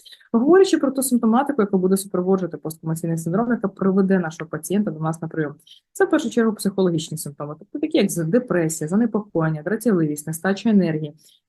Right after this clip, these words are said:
поява ангедонії, зміни апетиту і раптові спалахи навіть емоцій, тобто діаметрально протилежні стани. Стійкі фізичні симптоми. І тут лідерами залишаються якраз головний біль, запаморочення, які будуть найбільш виснажливими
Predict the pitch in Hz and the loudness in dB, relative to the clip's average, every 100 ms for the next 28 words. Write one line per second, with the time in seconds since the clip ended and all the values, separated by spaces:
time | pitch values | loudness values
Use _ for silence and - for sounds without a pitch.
0 | _ _ _ 185 185 180 196 190 190 190 | _ _ _ 4 4 6 4 4 6 6
1 | 185 170 160 165 165 170 185 196 190 190 | 4 4 0 0 0 0 2 2 0 -2
2 | 160 165 247 285 247 254 247 - 175 214 | -2 0 -2 0 0 0 -2 -2 0 0
3 | 214 160 165 175 170 175 160 - _ - | 0 0 0 0 -2 -4 -6 -8 _ -12
4 | 147 151 147 156 151 - 143 165 156 151 | -8 -8 -6 -6 -6 -10 -6 -2 0 -2
5 | - 143 143 147 _ - - - 302 339 | -8 -8 -10 -12 _ -20 -8 0 4 4
6 | 330 311 311 220 185 160 160 156 180 302 | 6 6 6 4 0 -2 -4 -4 -2 -4
7 | 302 285 254 226 196 185 180 180 214 196 | 0 2 4 4 4 2 -2 -2 0 0
8 | 175 180 175 170 175 175 185 185 226 190 | -2 -2 -4 -2 -4 0 0 2 0 0
9 | 165 190 190 175 156 160 156 - 160 165 | 0 2 2 0 -4 -6 -8 -4 0 0
10 | 165 180 180 208 214 170 175 185 214 202 | 0 0 2 0 0 -6 -2 0 2 2
11 | 180 170 165 | 2 0 -2